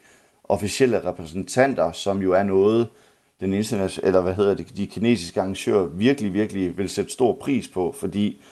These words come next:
man jo gerne til åbningsceremonien vil have alverdens landes store ledere præsenteret på tilskuerpladserne,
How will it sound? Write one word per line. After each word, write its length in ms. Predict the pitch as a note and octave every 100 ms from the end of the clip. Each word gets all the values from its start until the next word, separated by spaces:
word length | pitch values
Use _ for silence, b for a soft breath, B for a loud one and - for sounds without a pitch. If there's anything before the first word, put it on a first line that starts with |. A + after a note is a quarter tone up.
| b b b b
man 160 | G2+ G2+
jo 100 | G2
gerne 260 | A2+ A2+ B2
til 120 | B2
åbningsceremonien 840 | G2 G#2 G#2 F#2+ F#2+ F#2+ G#2 F#2+ F2
vil 160 | G2
have 320 | F#2 A2 A2+ A2 _ -
alverdens 840 | F#2+ F2 F#2+ A2+ G#2+ G#2 - - -
landes 580 | F#2 G2 G#2+ A2 - -
store 420 | - - G2+ A#2+
ledere 540 | G2+ F#2+ G#2+ G#2+ F2 -
præsenteret 600 | - F#2 F#2 - A2+ F2+ D2+
på 220 | F2 F2+ D#2+
tilskuerpladserne, 840 | - B2+ B2+ G2+ G2+ G2+ F#2 E2+